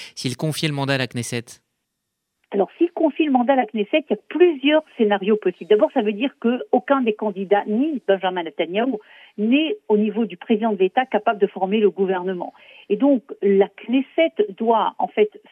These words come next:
Speaker 2: se réunir et prendre une décision en tant que Knesset et non pas, si vous voulez, laisser la décision au président. Et dans ce type de situation, il se peut qu'il y ait un des deux groupes, et apparemment plus le groupe de la gauche,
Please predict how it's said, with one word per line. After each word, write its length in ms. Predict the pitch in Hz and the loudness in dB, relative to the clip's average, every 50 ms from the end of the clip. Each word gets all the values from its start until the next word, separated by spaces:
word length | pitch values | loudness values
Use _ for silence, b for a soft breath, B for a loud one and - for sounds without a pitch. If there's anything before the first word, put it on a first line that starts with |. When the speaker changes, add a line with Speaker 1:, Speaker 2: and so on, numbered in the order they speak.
| _ | _
Speaker 2:
se 40 | 202 | -4
réunir 480 | 185 185 190 190 190 196 220 269 330 349 - _ | 0 2 2 0 0 -2 -2 0 0 0 -2 _
et 80 | - 190 | -2 -2
prendre 500 | - - - - 302 330 339 269 214 156 b b b b b b _ _ | -2 -4 -2 0 2 2 2 0 -4 -6 b b b b b b _ _
une 200 | 285 320 349 330 | -2 0 0 2
décision 640 | 262 294 254 - - - 262 233 226 254 302 320 277 | 2 0 0 0 0 -2 -2 -2 0 2 2 4 2
en 60 | 240 | 2
tant 180 | - - 285 277 | 2 0 0 2
que 120 | - 262 | 0 -2
Knesset 520 | 220 - - 247 247 233 - - 262 233 - | -2 -2 -2 -2 -2 -2 0 -2 -2 0 2
et 80 | 233 208 | 0 2
non 200 | 202 254 269 262 | 2 2 0 0
pas, 260 | - _ - 294 302 294 - | 0 _ 2 2 2 0 -6
si 80 | - 226 | -8 -6
vous 60 | 208 | -4
voulez, 200 | 214 220 247 226 | 0 0 0 0
laisser 520 | 202 208 220 208 - _ _ 269 277 285 b b b b b b b | 2 0 -2 -2 -6 _ _ -2 -2 -2 b b b b b b b
la 120 | 202 196 | 2 2
décision 520 | 180 202 208 - _ 226 208 185 240 262 | 2 0 -2 -2 _ -4 -2 2 2 2
au 40 | 240 | 2
président. 500 | 208 - - 214 208 202 196 170 180 170 - | 2 4 2 2 4 2 2 2 2 2 2
Et 80 | - 196 | -2 0
dans 180 | 202 202 196 - | 0 0 -2 -2
ce 60 | - 190 | -6 -8
type 400 | - _ _ - 440 440 320 240 | -8 _ _ -4 -2 -2 0 0
de 120 | 262 220 - | 0 0 0
situation, 600 | - 220 - - 226 202 185 - - - 302 339 b b b b b b _ _ | -4 -12 -6 2 2 2 2 2 -2 0 0 0 b b b b b b _ _
il 180 | 302 370 339 277 - - | 2 2 2 0 -2 -2
se 60 | 302 | -2
peut 440 | 240 - _ - 294 339 311 214 427 b b b b b _ - | -2 -2 _ 2 2 4 4 4 0 b b b b b _ 0
qu'il 380 | 240 247 302 320 427 - 196 | 2 4 4 4 0 0 4
y 40 | 196 | 4
ait 100 | 214 - - | 4 4 4
un 140 | - 262 247 | 0 0 2
des 140 | 220 220 | 2 0
deux 140 | - - 190 | 2 0 -4
groupes, 320 | 180 - 196 233 294 - - | -4 -2 -2 -2 0 2 2
et 60 | 220 | 0
apparemment 480 | 180 - - 202 196 208 202 214 208 | 2 2 0 0 0 0 2 0 -2
plus 220 | 196 - - 277 254 - | -2 -2 -4 -4 -4 2
le 60 | - 202 | 0 0
groupe 240 | 208 208 208 220 | 2 2 -4 0
de 100 | 180 190 | 2 4
la 140 | 185 185 185 | 4 4 2
gauche, 320 | 170 - 240 311 330 294 | 2 2 2 2 2 2